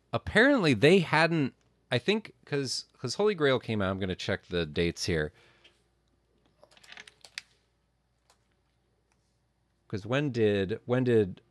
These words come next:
I just typed Holy Grail. I need to type Monty Python and the <laughs> Holy Grail. Um, but, okay, seventy-five is when Holy Grail came out. And Lancelot du Lac did come out in seventy-four.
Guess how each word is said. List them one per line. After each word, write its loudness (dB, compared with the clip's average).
I -4
just -2
typed 2
Holy 2
Grail. -2
I 0
need 0
to -6
type 0
Monty 2
Python -4
and -10
the -6
<laughs> -
Holy 2
Grail. -2
Um, 0
but, 2
okay, 2
seventy-five 0
is 0
when 4
Holy 2
Grail 4
came -6
out. -10
And -2
Lancelot 4
du 2
Lac 6
did 2
come 0
out 4
in 2
seventy-four. 2